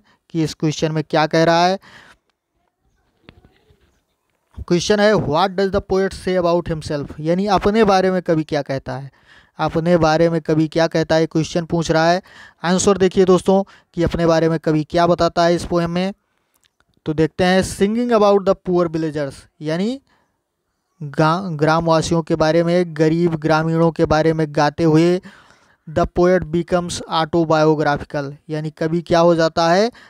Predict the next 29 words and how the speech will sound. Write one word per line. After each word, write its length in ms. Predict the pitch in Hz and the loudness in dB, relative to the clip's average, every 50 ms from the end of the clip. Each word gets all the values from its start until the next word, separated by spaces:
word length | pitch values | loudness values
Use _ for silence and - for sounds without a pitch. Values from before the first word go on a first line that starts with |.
| _ _ - | _ _ -4
आत्मकथात्मक 1000 | 160 170 185 190 185 - 196 190 - - 175 - 170 170 170 - - 185 180 - | 0 0 2 0 0 -2 -8 -10 -8 -6 -4 -2 -2 -2 -2 -2 -4 -6 -4 -2
हो 120 | 175 170 | 0 0
जाता 220 | 156 156 151 160 156 | 0 0 -2 -2 -4
है। 80 | 151 | -4
जी 120 | 151 151 156 | -4 -2 -2
हाँ, 300 | 156 160 160 156 151 151 | 0 0 0 0 0 0
autobio-, 520 | - 165 160 151 156 156 151 156 160 165 247 214 | 0 0 0 2 2 2 2 2 2 0 -2 -6
बायोग्राफिकल 800 | 160 151 151 147 151 156 147 156 147 143 147 - - - 160 156 | -6 -4 -2 0 2 2 2 2 0 0 -2 -2 -4 -6 -6 -6
का 120 | - 151 | -6 -6
मतलब 380 | 156 156 156 160 180 196 214 214 _ _ _ _ _ _ _ _ _ _ | -6 -6 -2 0 2 2 0 0 _ _ _ _ _ _ _ _ _ _
आत्मकथात्मक 920 | 147 151 151 156 - - 160 - - 156 - 156 151 160 - - 185 196 185 | -2 -2 -2 -2 -4 -8 -12 -8 -6 -6 -2 0 -2 -2 -2 -2 -4 -2 0
हो 140 | - 185 175 | 2 2 2
जाता 320 | 170 170 165 - 170 160 | 2 2 0 0 0 2
है। 180 | 170 175 180 185 | 2 2 0 -2
And 360 | - 175 170 175 180 180 180 165 _ _ - | -4 -4 -4 -4 -4 -4 -6 -6 _ _ -4
talks 360 | 165 170 208 214 - - 190 | 0 0 0 0 0 -2 0
about, 320 | 175 170 165 170 175 170 175 | 2 2 4 4 2 2 2
और 160 | 165 165 160 | 0 0 0
बातें 320 | 151 156 156 151 - 185 | 0 0 -2 -2 -4 -6
करता 380 | 170 - 165 165 - 165 160 156 | -4 -4 -4 -4 -4 -2 -2 0
है, 200 | 156 160 170 170 - - - - - _ - | 0 0 -2 -4 -8 -14 -20 -20 -16 _ -2
about 380 | 156 160 156 160 165 156 - 156 | 0 2 2 2 2 2 0 -4
himself, 420 | 156 147 - 170 165 165 - - | -6 -6 -4 -4 -4 -4 -4 -4
यानी 220 | 156 151 151 151 151 | -4 -4 -4 -4 -6
अपने 260 | 143 - 151 151 147 | -6 -6 -6 -6 -2
बारे 280 | 143 143 147 151 160 | -2 0 0 0 0
में, 260 | 156 160 160 160 160 - - - - - _ _ | -2 -2 -2 -4 -4 -6 -10 -16 -20 -20 _ _
in 100 | 185 180 180 175 | -6 -4 0 0
the 140 | 175 170 | 0 2